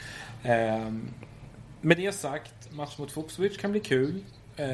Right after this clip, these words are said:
det är två spelare som kan, eh, spela bra poäng. Ehm, och,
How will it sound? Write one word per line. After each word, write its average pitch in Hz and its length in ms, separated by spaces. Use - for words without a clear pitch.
det 135 80
är 147 40
två 147 260
spelare 131 460
som 135 240
kan, 127 520
eh, 123 260
spela 131 300
bra 123 200
poäng. 127 320
Ehm, 131 580
och, 135 140